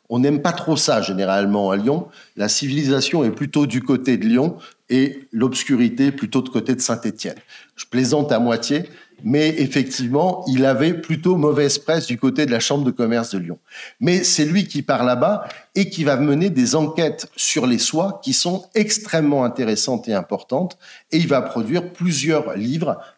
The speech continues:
euh, sur la question. Une autre personne que vous voyez à côté, Nathalie Srondeau, lui est envoyée pour les laines par la Chambre de commerce de Reims. Il a rien à voir avec la région. Par contre, c'est quelqu'un qui est profondément inscrit dans les milieux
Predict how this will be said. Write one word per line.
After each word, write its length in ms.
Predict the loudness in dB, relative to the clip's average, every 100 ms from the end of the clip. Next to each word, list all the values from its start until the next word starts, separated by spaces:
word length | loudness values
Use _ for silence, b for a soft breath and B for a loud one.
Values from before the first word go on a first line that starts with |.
| -4
euh, 200 | -2 -2
sur 240 | -2 0
la 100 | -2
question. 400 | -2 -8 -8 -12 -16 _ B B B
Une 200 | -2 4
autre 240 | 4 2 0
personne 580 | 0 -2 0 0 0
que 100 | 0
vous 140 | -2 0
voyez 260 | 2 2
à 60 | 2
côté, 340 | 0 -2 0
Nathalie 440 | 0 0 0 -2 -2
Srondeau, 520 | -2 0 2 0 -2 B B -4
lui 160 | 0
est 140 | 2 2
envoyée 420 | 0 2 2 0
pour 220 | -2 0
les 140 | 2 4
laines 480 | 4 4 2 0 -2 -4
par 140 | 0
la 100 | 0
Chambre 400 | 0 0 0 0
de 80 | -2
commerce 480 | 0 2 2 0 -2
de 100 | -2
Reims. 640 | 2 0 0 -2 -4 B B B
Il 120 | -2
a 100 | 0
rien 520 | 0 -4 -4 0 2
à 60 | 2
voir 240 | 2 2
avec 260 | 2 -2 -2
la 100 | -4
région. 420 | -2 -2 -2 -4 b b b b
Par 220 | -4 -2
contre, 180 | 0 0
c'est 160 | 0 0
quelqu'un 460 | 0 0 0 -2
qui 280 | -2 -4 -2
est 300 | -2 -4 -14
profondément 840 | -4 -2 -2 0 0 2 2 0 -2
inscrit 460 | -2 -2 -2 -4 -2
dans 140 | 0
les 120 | 2 2
milieux 540 | 0 0 0 0 B